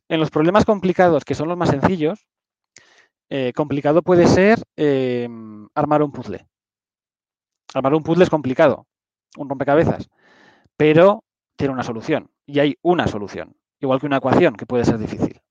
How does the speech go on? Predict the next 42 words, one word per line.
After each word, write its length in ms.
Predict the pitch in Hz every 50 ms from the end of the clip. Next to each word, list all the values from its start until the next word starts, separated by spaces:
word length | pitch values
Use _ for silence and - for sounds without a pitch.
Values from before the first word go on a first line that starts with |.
| _ _ _
Entonces, 500 | - 139 135 - 147 139 - 160 147 - - - - - - -
para 160 | - 147 156
esos 160 | 160 202 214
problemas, 580 | 208 - 180 165 165 180 202 226 247 254 - - _ _ _ _ _ _ _ _ _ _ _ _ _
gestión 320 | - 170 156 - 160 156
del 100 | 156 139
riesgo. 380 | 123 - 95 - - - - _ _ _ _ _ _ _ _ _ -
Hacer 340 | 127 - 117 117 - 143 139
las 120 | 143 -
evaluaciones, 680 | - 139 139 139 139 131 - 185 214 220 220 233 233 226
valorar 320 | 175 151 139 135 139 139
los 100 | 139 135
escenarios 600 | 131 - - 147 175 202 214 233 240 247 254 240 -
y 100 | - -
escoger. 380 | - - - 113 - - - _ _ _ _ _ _ _ _ _ - - - - _ _
Para 180 | - 156 156 156
los 100 | 156 143 - _
problemas 360 | - 165 156 160 190 220 226 -
complejos 480 | 233 220 196 233 233 226 - 214 208
que 80 | - 170
no 80 | 160
tienen 220 | 151 - 160 156 151
una 100 | 151 139
solución, 500 | - 131 131 127 156 196 190 175 196 - _ _ _ _
¿cómo 180 | - 165 170
vas 160 | 175 180 - 180
a 20 |
resolver 420 | 170 175 - 170 156 156 175 185 185
el 80 | 175
sistema 320 | 160 160 147 - 160 165 165
de 60 | 156
salud 200 | - 165 160 156
en 80 | 151 139
México? 420 | 127 113 - 107 - - - _ _ _ _ _ _ _ _ _ -
Eh, 160 | - 107 95 - _ _
ahí 160 | - 127 135
hay 80 | 143 151
cincuenta 400 | 151 170 170 151 160 156 139 151
mil 340 | 143 147 156 160 165 147 - _ _ _ _ _ _ _ _ _ _ _ _ _ _ 90 -
posibles 380 | - 156 - 156 151 151 139
opciones, 380 | 147 139 - 139 123 113 101 104
¿no? 180 | 117 139 196 -